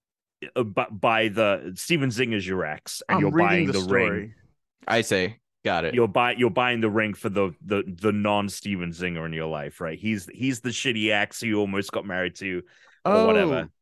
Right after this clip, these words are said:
Speaker 2: no,
Speaker 1: I
Speaker 2: so
Speaker 1: don't,
Speaker 2: the
Speaker 1: I don't
Speaker 2: sto-
Speaker 1: really know the details of
Speaker 2: I
Speaker 1: it,
Speaker 2: know
Speaker 1: but
Speaker 2: the
Speaker 1: from
Speaker 2: story
Speaker 1: what I've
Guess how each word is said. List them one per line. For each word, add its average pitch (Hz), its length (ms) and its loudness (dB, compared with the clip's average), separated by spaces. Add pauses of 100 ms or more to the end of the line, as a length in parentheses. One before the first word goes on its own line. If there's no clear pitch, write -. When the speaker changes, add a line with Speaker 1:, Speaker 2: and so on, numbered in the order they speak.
(220)
Speaker 2:
no, 202 180 2
Speaker 1:
I - 20 -2
Speaker 2:
so 165 120 -6
Speaker 1:
don't, 196 200 6
Speaker 2:
the 175 60 2
Speaker 1:
I 208 60 4
don't 254 180 2
Speaker 2:
sto- 190 40 2
Speaker 1:
really 196 280 6
know 139 260 6
the 117 100 2
details 113 520 2
of 110 60 4
Speaker 2:
I 208 100 6
Speaker 1:
it, - 40 4
Speaker 2:
know 170 100 4
Speaker 1:
but 196 100 6
Speaker 2:
the 147 60 0
Speaker 1:
from 139 80 -4
Speaker 2:
story 180 100 6
Speaker 1:
what - 100 8
I've 117 60 4